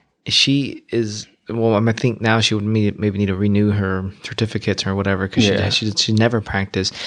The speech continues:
Speaker 1: She still doesn't practice.
Speaker 2: That's the thing.
Speaker 1: She's
Speaker 2: Even,
Speaker 1: just at home all
Speaker 2: but
Speaker 1: day.
Speaker 2: can,
Speaker 1: She's
Speaker 2: can she really start, though? Like, who, what, it's gonna hire her even
Speaker 1: I
Speaker 2: if
Speaker 1: don't
Speaker 2: she's
Speaker 1: know,
Speaker 2: never
Speaker 1: but the
Speaker 2: practiced?
Speaker 1: idea was that she was more marketable. That's why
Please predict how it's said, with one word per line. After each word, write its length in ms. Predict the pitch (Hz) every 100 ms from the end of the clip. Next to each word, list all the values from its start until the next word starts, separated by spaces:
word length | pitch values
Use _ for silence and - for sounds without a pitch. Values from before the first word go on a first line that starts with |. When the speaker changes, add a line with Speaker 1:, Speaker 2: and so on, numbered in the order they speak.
| - - - -
Speaker 1:
She 160 | - 104
still 160 | 107
doesn't 220 | 95 76
practice. 400 | - 57 - 67
Speaker 2:
That's 120 | 123 127
the 60 |
thing. 300 | 117 120 104 -
Speaker 1:
She's 120 | 123
Speaker 2:
Even, 120 | 127
Speaker 1:
just 120 | 117 120
at 140 | 123
home 500 | 131 117 104 101 101 -
all 80 | 104
Speaker 2:
but 140 | 113
Speaker 1:
day. 260 | 107 98 98
Speaker 2:
can, 160 | 127
Speaker 1:
She's 180 | 117 110 - -
Speaker 2:
can 140 | 127
she 120 | 113 110
really 280 | 104 104
start, 360 | 87 110 107 -
though? 140 | 95
Like, 180 | 90 90
who, 220 | 107 104
what, 360 | 101 98 101 - _ _ _
it's 180 | 120 110
gonna 240 | 107 110 95
hire 320 | 101 101 95
her 240 | 95 92
even 140 | 92 104
Speaker 1:
I 100 | 147
Speaker 2:
if 40 |
Speaker 1:
don't 80 | 131
Speaker 2:
she's 80 | 113
Speaker 1:
know, 120 | 117
Speaker 2:
never 120 | 104 95
Speaker 1:
but 180 | 101 95 107
the 80 |
Speaker 2:
practiced? 160 | 113 104
Speaker 1:
idea 160 | 117 110
was 220 | 104 101
that 100 | 90
she 140 | -
was 120 | 104 104
more 200 | 101 95
marketable. 640 | 90 113 - 104 82 78 - _ _ -
That's 220 | - -
why 400 | 101 92 90